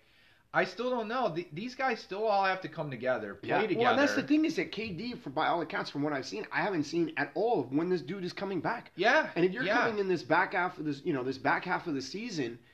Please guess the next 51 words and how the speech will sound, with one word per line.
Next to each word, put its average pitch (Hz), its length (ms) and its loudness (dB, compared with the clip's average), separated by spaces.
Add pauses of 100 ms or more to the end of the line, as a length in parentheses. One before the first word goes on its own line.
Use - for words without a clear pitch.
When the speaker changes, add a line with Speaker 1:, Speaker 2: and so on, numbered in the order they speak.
(280)
Speaker 2:
you 185 120 6
know, 175 140 6
at 165 120 4
some 240 220 -2
point 196 240 2
you 151 60 6
have 147 260 0
to 156 80 -8
bring 143 220 0
him 117 160 -2
back 120 280 -2
because 139 220 -4
you're 139 80 0
gonna 131 100 2
have 190 200 2
to 190 80 -4
get 147 160 2
him 139 100 0
in 127 80 -2
game 123 260 -2
shape. 117 320 -4
You're 139 120 -2
gonna 131 140 -2
have 156 200 -2
to 180 80 -8
g-, 135 300 -10
develop 151 420 2
some 254 560 2
resemblance 143 500 2
Speaker 1:
Yeah. 214 140 0
Speaker 2:
of 320 80 4
chemistry. 208 580 0
Speaker 1:
Yeah. 175 360 -6
The 139 60 -4
Speaker 2:
Because 226 280 8
Speaker 1:
Clippers 226 240 2
didn't, 151 340 0 (120)
and 131 160 -4
we 151 100 -2
saw 165 300 6
that 160 180 8
Speaker 2:
Correct. 156 40 4 (160)
Speaker 1:
worked 156 100 -10
out 143 160 6
Speaker 2:
Right. 277 120 6
Speaker 1:
last 180 200 0
Speaker 2:
And, 190 120 0
Speaker 1:
year. 196 120 -8
Speaker 2:
and, 185 260 -2
you 220 100 0
know, 175 260 2